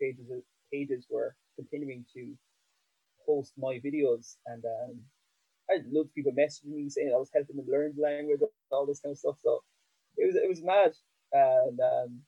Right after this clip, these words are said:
yeah, I've kind of continued to, to make them. And they haven't been, like, getting it.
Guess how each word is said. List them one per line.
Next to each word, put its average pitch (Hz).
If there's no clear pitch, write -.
yeah, 190
I've 190
kind 247
of 214
continued 160
to, -
to -
make 156
them. 131
And 139
they -
haven't 196
been, 147
like, 135
getting 139
it. 131